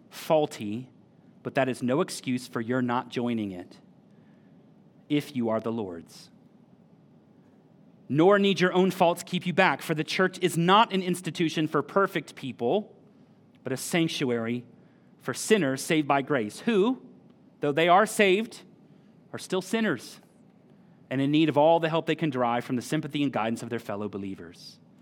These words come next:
The church is the nursery for God's weak children where they are nourished and grow strong. It is the fold for Christ's sheep,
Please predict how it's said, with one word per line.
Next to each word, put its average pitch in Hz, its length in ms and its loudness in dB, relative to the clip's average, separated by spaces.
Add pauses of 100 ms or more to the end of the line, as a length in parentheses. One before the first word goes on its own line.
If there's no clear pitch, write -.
(520)
The 110 80 -8
church - 540 -2
is 143 200 -2
the 127 100 -4
nursery 156 800 -2 (580)
for 143 120 -4
God's 131 400 0
weak 143 260 -4
children 135 520 -4
where 120 120 -6
they 127 140 -2
are 113 120 -4
nourished 131 560 -4
and 127 140 -6
grow 120 440 -2 (220)
strong. 104 680 -6 (400)
It 127 120 -2
is 113 140 -6
the 120 100 -6
fold 123 680 -2 (260)
for - 180 -6
Christ's - 580 -4
sheep, - 440 -4